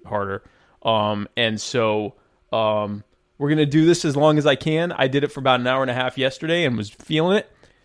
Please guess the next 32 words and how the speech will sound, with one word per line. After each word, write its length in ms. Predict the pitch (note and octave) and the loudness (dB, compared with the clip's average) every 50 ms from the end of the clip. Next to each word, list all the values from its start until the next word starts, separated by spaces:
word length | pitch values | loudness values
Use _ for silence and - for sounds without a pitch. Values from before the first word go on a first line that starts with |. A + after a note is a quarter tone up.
| _ | _
So 280 | - - - D3 C#3 B2+ | -14 -4 0 2 2 2
we're 140 | B2+ C#3 C#3 | 2 2 0
gonna 140 | C#3+ C#3+ C#3 | 0 -2 -2
do 180 | C3+ C#3 C#3 | -2 -2 0
it 60 | C3+ | 0
as 100 | B2+ A#2+ | -2 -2
long 180 | B2 B2+ B2+ C3 | 0 0 0 -2
as 100 | C3 A#2+ | -2 -4
we 80 | B2 B2 | -6 -8
can 220 | - C#3+ C3 B2 | -6 -6 -6 -4
today. 240 | A#2+ A#2+ B2+ B2+ B2+ | -4 -2 -2 0 0
That's 180 | B2+ A#2+ - | 0 -2 -2
why 140 | - - A#2 | -2 0 0
I 20 | A#2 | 0
don't 140 | A#2 A#2 | 0 0
have 140 | A2+ A2 G#2 | -2 -4 -6
a 20 | G#2 | -4
guest. 460 | G#2+ B2 B2 B2 A#2+ - - - - - _ _ _ _ | 0 2 2 2 0 -4 -10 -14 -18 -20 _ _ _ _
I 80 | - - | -4 -2
don't 80 | C3 B2+ | 0 2
wanna 120 | C3 B2+ | 2 2
have 100 | B2 - | 2 0
someone 260 | - C#3+ B2+ B2 A#2+ | -2 -4 -4 -2 0
on 200 | A#2 A#2 A#2+ A#2 | 0 0 0 0
here, 560 | A#2 A2+ A#2+ A#2+ A2+ A2+ A2 A2 A2 G#2+ A2 - _ _ _ _ _ _ _ _ _ | -2 -2 -2 -2 0 0 0 0 0 -2 -4 -10 _ _ _ _ _ _ _ _ _
you 100 | - A2+ | -8 -6
know, 300 | A2 G2+ G2 G2 G2 F#2+ - _ _ _ _ _ _ _ _ _ | -4 -4 -4 -6 -8 -10 -14 _ _ _ _ _ _ _ _ _
sharing 440 | - - - - B2+ B2 A#2+ A#2 A2+ | -10 -8 -4 0 0 2 2 2 0
their 100 | A2+ A2 | -2 -2
time 320 | G#2+ - B2+ B2 A#2 A2+ A2+ | -2 0 0 0 2 2 0
with 120 | A2+ G#2+ | 0 2
us, 380 | A2 G#2+ G#2+ - - - - | 2 2 2 0 -4 -10 -14